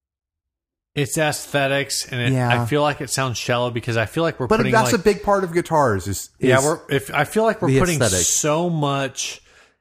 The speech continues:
Speaker 1: emphasis on, like, the brand name, which is generally what we're not about as
Speaker 2: Sure.
Speaker 1: podcasters and as musicians,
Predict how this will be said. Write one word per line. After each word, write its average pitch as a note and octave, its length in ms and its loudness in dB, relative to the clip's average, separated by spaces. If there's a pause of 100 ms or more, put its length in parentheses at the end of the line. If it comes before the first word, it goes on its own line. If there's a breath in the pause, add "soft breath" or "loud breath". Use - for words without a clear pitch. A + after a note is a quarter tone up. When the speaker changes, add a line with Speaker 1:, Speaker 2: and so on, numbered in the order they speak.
Speaker 1:
emphasis C3 540 -2
on, A2 220 -2
like, G2+ 440 -2
the A#2 320 -10
brand A2 460 -2
name, G#2 360 -2
which A2 220 -4
is - 480 -8 (220)
generally C3+ 480 -2
what A2 220 -4
we're G#2+ 180 -4
not G2+ 340 -4
about A2 640 -4
as G#2 200 -4
Speaker 2:
Sure. - 480 -8
Speaker 1:
podcasters G#2+ 680 -2
and G#2+ 100 -6
as G2+ 200 -8
musicians, A2 800 -6